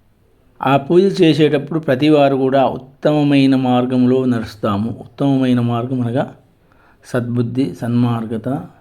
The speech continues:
తరువాత అందరితో కలిసి మంచి పనులు చేయటం అనేది మాత్రమే ఉత్తమమైన మార్గం. మంచి పనులు అనగా ఒకరికి ఒకరు సహాయ సహకారాలు చేసుకుంటూ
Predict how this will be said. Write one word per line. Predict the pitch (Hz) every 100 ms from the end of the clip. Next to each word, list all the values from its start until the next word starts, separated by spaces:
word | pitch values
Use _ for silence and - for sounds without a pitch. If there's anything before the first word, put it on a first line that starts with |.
| _
తరువాత | 123 117 120 110 113
అందరితో | 139 - - 120 123 123 120 135 139
కలిసి | 139 120 117 117 - 202 - _ _ - _ _ _ _ -
మంచి | 131 135 165 160 220
పనులు | - 147 143 143 139 131
చేయటం | 127 123 123 127 123 123 110
అనేది | 123 123 120 120
మాత్రమే | 113 113 110 - 117 120 151 107 - - _ _ _ _
ఉత్తమమైన | - 120 113 110 113 131
మార్గం. | 117 101 101 110 - - _ _ - - _ 120
మంచి | 135 135 165
పనులు | 135 131
అనగా | 127 120 143 - _ _ _ _ _ _ _ _ _ _ _ -
ఒకరికి | 123 127 151 147
ఒకరు | 143 131 127 127 -
సహాయ | - 117 107 127 135 127
సహకారాలు | - 104 117 123 107 110 110 117 127 113
చేసుకుంటూ | 110 - 117 107 110